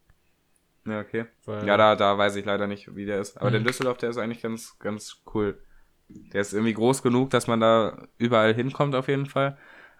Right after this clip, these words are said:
Speaker 1: Aber klein genug, um noch ansatzweise irgendwie machbar zu sein für einen normalen.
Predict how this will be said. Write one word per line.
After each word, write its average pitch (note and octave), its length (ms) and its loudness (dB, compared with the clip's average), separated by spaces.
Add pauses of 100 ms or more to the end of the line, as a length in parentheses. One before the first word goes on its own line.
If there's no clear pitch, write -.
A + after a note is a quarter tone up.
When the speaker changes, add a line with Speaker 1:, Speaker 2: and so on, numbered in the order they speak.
Speaker 1:
Aber A2 300 6
klein A2 320 6
genug, A2+ 320 2
um A2 320 0
noch G#2 260 -2 (220)
ansatzweise G#2 800 6
irgendwie G2+ 480 -2
machbar G#2 380 4
zu - 160 -12
sein G2 200 0
für G2+ 120 -8
einen G2 180 -2
normalen. G2 500 0